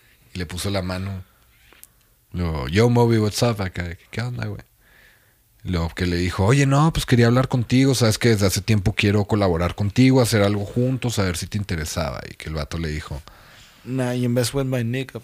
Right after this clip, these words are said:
Speaker 2: bro."
Speaker 1: "No, Moby, sabes que pues ahorita como que la gente te anda odiando, güey."
Speaker 2: Va.
Speaker 1: Y lo mandó a la chingada, güey.
Speaker 2: Pinches delicaditos, güey.
Speaker 1: Sí, güey. Pero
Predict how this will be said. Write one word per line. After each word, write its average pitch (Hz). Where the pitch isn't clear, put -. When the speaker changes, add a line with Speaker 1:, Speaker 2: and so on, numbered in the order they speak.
Speaker 2:
bro." 123
Speaker 1:
"No, 117
Moby, 110
sabes 98
que 104
pues 95
ahorita 90
como 107
que 101
la 85
gente 87
te 101
anda 101
odiando, 104
güey." 95
Speaker 2:
Va. 117
Speaker 1:
Y -
lo 78
mandó 76
a -
la 69
chingada, 65
güey. -
Speaker 2:
Pinches 147
delicaditos, 139
güey. 123
Speaker 1:
Sí, 90
güey. 73
Pero 80